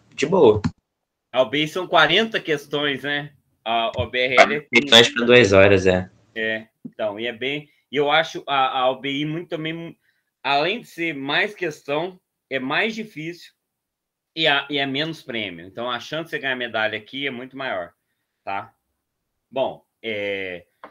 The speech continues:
Speaker 2: Wellington e Bernadette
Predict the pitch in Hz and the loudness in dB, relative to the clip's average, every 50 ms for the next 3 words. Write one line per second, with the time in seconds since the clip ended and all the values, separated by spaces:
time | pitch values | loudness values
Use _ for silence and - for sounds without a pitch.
0 | _ _ _ _ _ _ _ _ _ _ _ _ _ - 165 185 208 240 254 254 | _ _ _ _ _ _ _ _ _ _ _ _ _ 0 2 2 2 2 0 -2
1 | 233 175 - - 180 170 156 135 117 151 156 147 127 120 107 101 101 98 92 90 | -6 -6 -4 -4 -2 -2 -2 -2 -2 0 0 0 -2 -2 -4 -6 -8 -8 -6 -4
2 | 135 143 - - _ - - - - - - | -4 -4 -4 -6 _ -18 -16 -16 -14 -16 -16